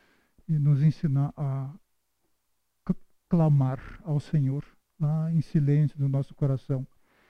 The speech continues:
pedir que Deus responda a isso para nos fortalecer. Vamos ter uns minutos de oração, então.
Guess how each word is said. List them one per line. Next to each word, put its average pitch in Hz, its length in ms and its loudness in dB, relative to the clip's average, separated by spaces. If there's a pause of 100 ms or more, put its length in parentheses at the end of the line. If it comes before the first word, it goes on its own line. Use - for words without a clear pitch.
(580)
pedir 143 280 0
que 156 100 -4
Deus 131 260 -2
responda 139 640 0
a 127 40 -2
isso - 340 -8 (460)
para 139 160 0
nos 135 200 2
fortalecer. 131 800 -6 (520)
Vamos 185 280 2
ter 135 140 -4
uns 127 140 0
minutos 120 420 0
de 120 60 -4
oração, 120 420 -4
então. 110 340 -6